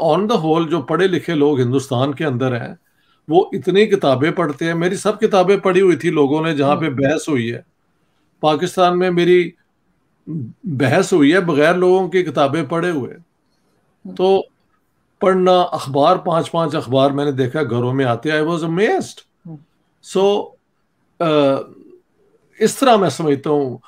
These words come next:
Speaker 1: और ये कारगिल जो है, coming back to कारगिल, तो ये बहुत बड़ा ब्लंडर है। मैंने कहा कि पहले सिक्सटी फ़ाइव वॉर ने, में पाकिस्तान ने जो अपनी तरक्की हो रही थी ना इंडस्ट्रियल,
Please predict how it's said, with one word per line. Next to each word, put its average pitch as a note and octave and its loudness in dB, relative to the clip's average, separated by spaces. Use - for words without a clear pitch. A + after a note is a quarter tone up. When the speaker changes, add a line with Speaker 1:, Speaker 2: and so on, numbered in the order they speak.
Speaker 1:
और F3+ 0
ये F#3 2
कारगिल F#3+ 2
जो E3 2
है, - -6
coming F3 0
back D3 2
to D#3 -4
कारगिल, C#3+ 0
तो E3+ 2
ये E3+ 2
बहुत C#3 0
बड़ा F#3 4
ब्लंडर D3+ 2
है। F3+ 0
मैंने E3 -2
कहा F#3 0
कि F#3 -4
पहले G3 0
सिक्सटी F3 -4
फ़ाइव C3+ -2
वॉर G3+ -4
ने, E3 -4
में F3 -4
पाकिस्तान D#3 -2
ने D#3+ -4
जो D#3 -4
अपनी E3+ -4
तरक्की C#3 -2
हो G#3 6
रही D3 4
थी B2+ 0
ना F#3+ -2
इंडस्ट्रियल, C#3+ -2